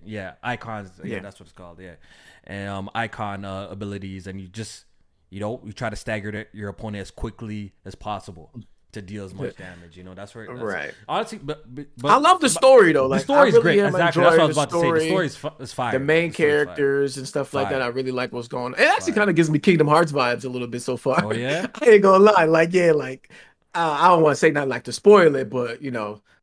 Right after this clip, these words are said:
Speaker 1: Yeah.
Speaker 2: niggas in the black trench coats and shit like that. Like, that <laughs> definitely,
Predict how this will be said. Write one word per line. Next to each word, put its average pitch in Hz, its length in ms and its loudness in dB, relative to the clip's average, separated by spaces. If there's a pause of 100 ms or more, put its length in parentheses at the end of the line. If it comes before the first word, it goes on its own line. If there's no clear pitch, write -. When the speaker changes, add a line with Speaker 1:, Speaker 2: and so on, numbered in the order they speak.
(320)
Speaker 1:
Yeah. 135 160 -6
Speaker 2:
niggas 135 160 -6
in 143 60 -8
the 135 80 -2
black 147 320 -2
trench - 320 -4
coats 156 340 0
and 170 100 -4
shit 175 160 -4
like 156 240 -2
that. 156 200 2
Like, 120 200 -4
that 180 180 0
<laughs> - 0 -
definitely, 202 560 4